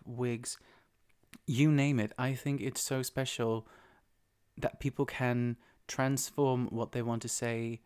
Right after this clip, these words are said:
through those things. It will be too much to talk about and deciphering things like music and how certain music already has their own feel, their own heartbeat, that kind of thing. So, uh, uh, uh,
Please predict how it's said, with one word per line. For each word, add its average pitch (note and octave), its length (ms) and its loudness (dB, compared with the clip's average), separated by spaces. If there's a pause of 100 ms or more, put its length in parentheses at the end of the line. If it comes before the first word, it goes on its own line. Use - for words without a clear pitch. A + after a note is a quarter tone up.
(140)
through B2+ 440 -2
those A2+ 300 0
things. - 600 -8 (840)
It C#3 100 2
will D3+ 120 4
be D#3 140 2
too D#3 220 2
much D3 400 4
to C3 360 0
talk - 280 0
about A2+ 480 2 (360)
and A#2+ 400 0 (280)
deciphering A#2 840 0 (480)
things C#3 420 0
like D3 240 4
music C#3 560 4
and B2 220 0
how A#2+ 280 0
certain A#2+ 320 0
music B2 440 0
already A#2 320 -2
has A2+ 460 -4 (440)
their A#2 240 0
own G#2 160 -2
feel, E3+ 360 2
their C3 120 4
own A2 140 0
heartbeat, B2 560 0
that - 160 -4
kind A#2+ 120 -4
of A2+ 60 -4
thing. B2 120 -4 (260)
So, C3+ 320 2 (100)
uh, - 200 0
uh, B2 80 -2 (240)
uh, C3+ 80 -6